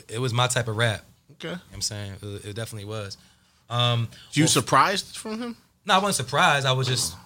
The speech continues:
Speaker 2: You sound surprised, Tech. He sounds surprised.
Speaker 1: I wasn't surprised. I told you how I felt about the last project. You know what I mean? But, um, Fat Joe is hosting the, uh, hip hop, the B E T Hip Hop Awards.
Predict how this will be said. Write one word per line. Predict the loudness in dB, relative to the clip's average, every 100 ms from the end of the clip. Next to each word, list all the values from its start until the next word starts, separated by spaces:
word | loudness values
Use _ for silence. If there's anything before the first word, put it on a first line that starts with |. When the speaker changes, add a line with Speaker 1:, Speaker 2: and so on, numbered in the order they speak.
| -20 _
Speaker 2:
You | 0
sound | 4 4
surprised, | 2 2 2 2 -2 -8
Tech. | -4 -4 -4 _ _ _
He | -4
sounds | -2 -4
surprised. | -6 -10 -10 -14 -20 _ _ _ _ _ _ _ _ -20 _
Speaker 1:
I | -10
wasn't | -8 -8
surprised. | -4 -4 -4 -6 -6
I | -2
told | 0 2
you |
how | 2
I |
felt | 2
about | -4 -2
the |
last | 0 0 -2
project. | -6 -8 -12 -18 _ -16
You |
know | -12
what | -10
I |
mean? | -10 -10 -14 -20 -20 -2
But, | 0 4
um, | 4 4 2 -2 -8 _ _ -20 -20 _
Fat | 0 2 4
Joe | 2 2
is | 0
hosting | -2 -4 -4 -6 -6 -8
the, | -8 -8 -10 -12
uh, | -10 -8 -8 -8 -10 -12 -16 -20 _ _ _
hip | -8 -6
hop, | -6 -6 -8
the |
B | -10 -8
E |
T | -8
Hip | -6 -4
Hop | -4 -6
Awards. | -8 -10 -10 -12